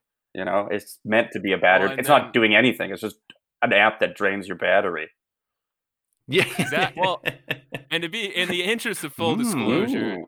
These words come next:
Speaker 2: it wasn't, the extension cord wasn't the first idea I had. I did have, like, one of those, uh, mobile power pack things
Speaker 1: Mm.
Speaker 2: that you can plug <laughs> into.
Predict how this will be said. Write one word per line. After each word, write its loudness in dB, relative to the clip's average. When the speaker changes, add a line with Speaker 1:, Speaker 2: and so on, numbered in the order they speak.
Speaker 2:
it -10
wasn't, -4
the -4
extension -6
cord 0
wasn't -2
the -10
first -6
idea -4
I -2
had. -6
I -6
did -4
have, 0
like, -4
one -4
of -6
those, -6
uh, -4
mobile -4
power -4
pack -4
things -4
Speaker 1:
Mm. -20
Speaker 2:
that -10
you -8
can -12
plug -4
<laughs> -4
into. -4